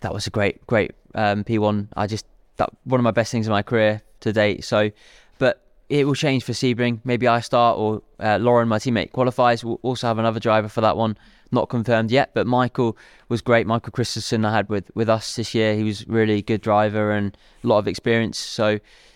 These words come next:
it'd be nice to have him back, but whoever it is, we're just gonna have to work hard, and I thi-, I'm sure we'll get someone good.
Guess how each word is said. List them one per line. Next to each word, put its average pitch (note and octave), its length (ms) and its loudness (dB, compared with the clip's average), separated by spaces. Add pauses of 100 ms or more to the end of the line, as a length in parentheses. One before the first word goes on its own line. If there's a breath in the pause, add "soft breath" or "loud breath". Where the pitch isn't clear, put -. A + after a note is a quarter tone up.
(280 soft breath)
it'd A#2 120 -4
be C3 60 4
nice C3 260 0
to C3 120 -4
have B2+ 180 -2
him C3 140 -2
back, C#3+ 240 2
but B2+ 300 -2
whoever C#3 340 2
it C3 100 2
is, C3+ 280 0
we're A#2+ 60 -6
just A#2 200 -6
gonna B2 100 -2
have A#2 100 -4
to B2 80 -6
work A#2 180 2
hard, A#2 320 2
and A2 200 -4 (420)
I A2 120 -6
thi-, - 140 -4
I'm A#2 100 -2
sure C3+ 260 0
we'll A2+ 140 2
get G2+ 220 -4
someone A2 260 -2
good. G2+ 240 -2